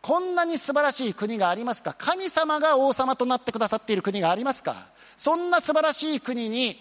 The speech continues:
生かされているという恵みを忘れて、「他の国のように王を立ててくれ」と言っている。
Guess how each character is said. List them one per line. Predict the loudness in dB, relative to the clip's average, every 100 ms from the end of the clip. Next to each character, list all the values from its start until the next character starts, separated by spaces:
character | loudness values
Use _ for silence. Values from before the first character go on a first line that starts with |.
| -14
生 | -6
か | -2 0
さ | 2
れ | 2
て | 2
い | 0
る | 2
と | 2
い | 4
う | 4 4
恵 | 2 2
み | 4
を | 6 6
忘 | 4 2
れ | 0 2
て、 | 4 4 4 0 -8 -20 _ _ _ _ _ _ _ _ 0
「他 | 4 4
の | 2 0
国 | 0 0
の | 2 2
よ | 4 4
う | 4
に | 2 0 2
王 | 4 4 4
を |
立 | 2 0 0
て | -4
て | 0 -2
く | 2
れ」 | 0
と | 4 2
言 | 2 -4
っ |
て | -12 -6 -4
い | -4
る。 | -8